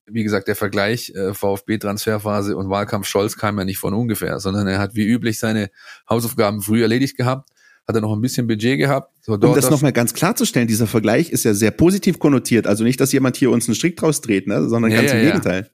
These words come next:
Speaker 1: Ja, genau. Nein, also er hat dann, er hat dann noch ein bisschen Budget gehabt, dann hat er, dann hat er ein Signal aus, ähm,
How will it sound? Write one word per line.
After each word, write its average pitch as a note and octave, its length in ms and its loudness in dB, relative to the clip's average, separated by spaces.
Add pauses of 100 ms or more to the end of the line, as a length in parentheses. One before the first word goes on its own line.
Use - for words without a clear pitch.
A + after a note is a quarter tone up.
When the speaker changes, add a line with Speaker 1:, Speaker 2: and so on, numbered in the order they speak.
(140)
Speaker 1:
Ja, A#2+ 220 0
genau. E3 280 -2
Nein, B2+ 260 -2
also G#2+ 160 -2
er G#2+ 120 -2
hat A2+ 140 -6
dann, A#2 180 -4 (360)
er G#2 100 -6
hat G#2 140 -4
dann A2 80 0
noch G#2+ 140 -4
ein G#2+ 80 -4
bisschen B2 260 -2
Budget B2 300 0
gehabt, C3 320 0
dann A#2+ 100 0
hat A#2 120 -2
er, A2+ 220 0
dann A2 220 -6
hat A#2+ 160 -4
er A2+ 80 0
ein G#2+ 180 -6
Signal A2+ 400 -2
aus, A2+ 300 -4
ähm, G#2+ 380 -4